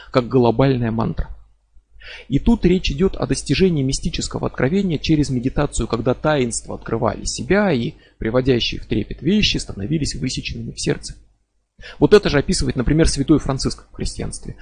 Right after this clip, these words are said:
"Однажды после молитвы я почувствовал себя наполненным ярким светом.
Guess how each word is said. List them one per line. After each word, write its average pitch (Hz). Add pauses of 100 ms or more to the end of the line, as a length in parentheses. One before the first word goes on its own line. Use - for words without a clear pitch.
(160)
"Однажды 143
после 151
молитвы 143
я 127
почувствовал -
себя 131
наполненным 131
ярким 131
светом. 139